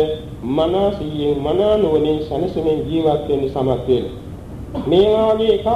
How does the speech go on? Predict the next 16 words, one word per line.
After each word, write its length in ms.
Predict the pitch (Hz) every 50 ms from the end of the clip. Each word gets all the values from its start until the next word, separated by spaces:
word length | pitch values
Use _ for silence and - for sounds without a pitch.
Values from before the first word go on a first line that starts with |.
| 233
දෙකක් 400 | 226 202 214 196 220 214 214 208
නෙමෙයි. 380 | 175 170 175 180 170 147 - - - - - - - - - -
එදිනෙදා 800 | - 165 185 208 214 208 220 214 208 208 196 - 160 190 202 196 190 190
ජීවිතයට 640 | 147 175 202 214 202 202 202 196 196 196 196 190 196
මුහුණ 340 | 190 175 151 156 196 196 190 190
පාන්න 360 | 190 185 185 185 185 180 175 170
සිදුවෙන 540 | 165 165 - 123 - 170 170 175 175 190 202 226 - - - - - - - - - - - - - -
විපාක 540 | - 139 160 - 214 226 226 226 226 226 233
වූද 420 | 165 131 139 160 165 165 156 165 185 214 240 - - -
අකුසල් 500 | - 160 160 240 247 240 214 202 196 190 170
වූද 300 | 147 151 156 170 165 151 147 127 - - - - - - -
යම් 220 | 127 165 180 202 208 220
යම් 200 | 196 185 175 175 151
දුක් 260 | - 175 196 - - 196
වේදනා 640 | 170 139 147 175 190 185 180 180 170 165 156 147 143
සංසිඳුවාගෙන 960 | - 113 110 127 143 - 156 156 156 156 165 165 165 165 165 175 180 196